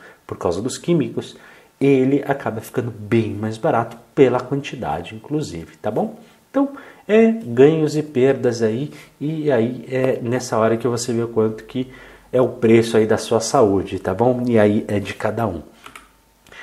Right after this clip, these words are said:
A outra comparativa que sua prova tem perguntado é a questão da agricultura familiar e aquela que é não familiar. É bem fácil,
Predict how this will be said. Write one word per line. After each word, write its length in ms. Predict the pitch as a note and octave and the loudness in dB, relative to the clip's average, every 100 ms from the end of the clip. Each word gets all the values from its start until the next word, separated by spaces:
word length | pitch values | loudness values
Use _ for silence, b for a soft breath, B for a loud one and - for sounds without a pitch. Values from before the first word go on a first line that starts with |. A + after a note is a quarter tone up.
| B B B B B B B B - | B B B B B B B B 0
A 120 | C#3+ | 2
outra 420 | D#3 G3+ A3+ G#3+ | 6 6 6 4
comparativa 680 | F#3+ F3 F3+ D#3 - D3 C#3 | 2 2 2 2 0 0 0
que 80 | - | -2
sua 100 | D3 | -4
prova 300 | - C3+ C#3 | -2 0 0
tem 120 | C#3+ | -2
perguntado 560 | C#3 F3 G#3 A3 A3 A3 B B | -2 -2 0 2 0 -2 B B
é 80 | D#3 | -4
a 40 | |
questão 260 | E3 F3 F3 | -2 -2 0
da 60 | |
agricultura 440 | D#3+ D#3+ - D#3 C#3 | 0 0 -2 0 0
familiar 640 | - E3+ E3+ C#3 A#2 C#3+ | 0 -2 0 0 2 0
e 120 | C3+ C3+ | -2 -6
aquela 280 | C3+ C#3 | -2 -4
que 160 | C#3 - | -4 -4
é 40 | |
não 500 | C#3 A2+ A#2 B2 C3 | -4 -2 -2 -2 -2
familiar. 680 | C3+ - D3 E3+ B2+ E2 - | -4 -6 -4 0 0 0 -4
É 80 | - | 0
bem 160 | D3 F3+ | 2 2
fácil, 500 | F3+ C3 C3+ - | 0 -2 -4 -6